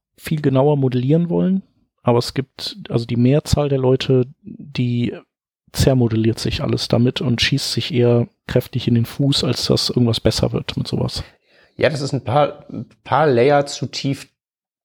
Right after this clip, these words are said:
Speaker 2: ähm, unter der Oberfläche, wo man eigentlich drauf sein möchte, ne?
Speaker 1: Ja, genau.
Speaker 2: Weil eigentlich ist ja der Browser für den üblichen Use Case schon automatisiert und ich könnte mir sehr gut vorstellen, dass man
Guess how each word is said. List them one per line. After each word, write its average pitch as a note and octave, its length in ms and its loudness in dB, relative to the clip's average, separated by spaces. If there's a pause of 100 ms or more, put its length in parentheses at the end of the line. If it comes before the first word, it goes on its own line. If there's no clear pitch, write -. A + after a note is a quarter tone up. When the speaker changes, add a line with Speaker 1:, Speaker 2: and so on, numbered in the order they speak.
(500)
Speaker 2:
ähm, B2 360 -2
unter C#3 200 0
der B2+ 220 4
Oberfläche, B2+ 400 -2
wo A#2+ 60 0
man A#2+ 120 2
eigentlich A2 320 -2
drauf A2 260 0
sein E2+ 280 -4
möchte, F2+ 280 -12
ne? A2 140 -6 (320)
Speaker 1:
Ja, C3+ 160 0 (540)
genau. A#2+ 160 2
Speaker 2:
Weil G#2 100 2
eigentlich C#3+ 260 2
ist D3+ 140 0
ja D3 60 4
der C3 120 4
Browser B2+ 320 4
für - 120 -4
den A#2 320 0
üblichen C#3 340 -4
Use B2 300 0
Case A#2+ 240 -2
schon B2 240 -2
automatisiert A2+ 800 -2
und B2+ 100 -2
ich A2 100 -4
könnte - 220 -4
mir A2+ 160 0
sehr B2 160 2
gut B2+ 160 -2
vorstellen, A#2+ 380 0
dass G#2 140 -2
man A2 180 -2